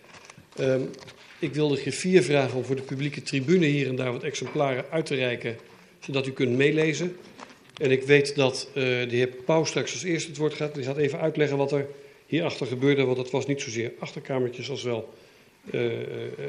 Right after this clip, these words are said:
tekst om aan om te komen. Dat gaat hij zo allemaal uitleggen,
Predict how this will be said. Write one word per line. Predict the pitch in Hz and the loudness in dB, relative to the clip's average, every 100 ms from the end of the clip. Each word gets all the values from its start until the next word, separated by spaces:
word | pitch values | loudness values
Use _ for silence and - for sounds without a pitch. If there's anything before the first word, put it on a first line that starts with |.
| - 135 127 - | -10 -12 -12 -6
tekst | - 147 - | -2 -2 -2
om | 147 | -2
aan | 151 139 | -2 -2
om | 139 | -4
te | - | -2
komen. | - 156 | 2 2
Dat | 139 | 2
gaat | 127 131 | -2 0
hij | 139 | 2
zo | 139 | 2
allemaal | 139 131 | 2 0
uitleggen, | 127 117 110 104 | -2 -2 -4 -4